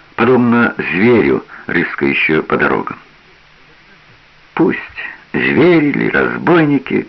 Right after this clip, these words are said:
что мне до них?» Ее голос пел, как серебряный колокольчик, а пальцы ее ощипывали листовую капусту.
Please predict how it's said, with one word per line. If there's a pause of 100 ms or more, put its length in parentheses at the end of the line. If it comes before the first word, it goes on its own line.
что
мне
до
них?» (920)
Ее
голос (180)
пел,
как (100)
серебряный
колокольчик, (1000)
а
пальцы
ее (480)
ощипывали (680)
листовую
капусту.